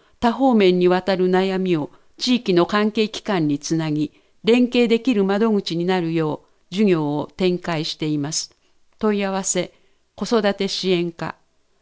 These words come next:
スマイルサポーターがいる民間保育園認定こども園には、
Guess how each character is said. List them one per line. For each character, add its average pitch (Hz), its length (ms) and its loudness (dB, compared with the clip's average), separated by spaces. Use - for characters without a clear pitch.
ス - 180 2
マ 277 140 6
イ 277 80 4
ル 254 100 0
サ 254 180 -2
ポ 254 200 2
ー 226 40 4
タ 175 220 0
ー 156 40 -2
が 160 120 -2
い 165 100 2
る 170 200 2
民 226 260 4
間 208 320 0
保 214 160 0
育 208 300 -2
園 143 180 -2
認 208 220 2
定 208 220 -2
こ 202 180 -6
ど 208 80 0
も 196 160 2
園 151 240 -2
に 147 100 -4
は、 135 200 -8